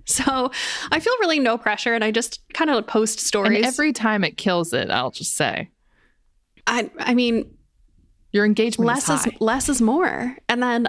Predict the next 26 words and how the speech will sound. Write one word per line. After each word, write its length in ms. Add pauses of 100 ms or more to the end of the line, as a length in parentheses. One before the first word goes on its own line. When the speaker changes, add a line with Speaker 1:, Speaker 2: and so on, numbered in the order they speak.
(120)
Speaker 1:
on 580 (400)
the 80
story 320
side, 200
I 40
really 220
only 240
do 260
it 120
if 140
I 500 (420)
feel 280
like 100
I 80
have 180
something 180
to 80
share. 280
So 120
I 120
don't 200
feel 160
any 160
pressure. 500 (340)
Do 100
you? 240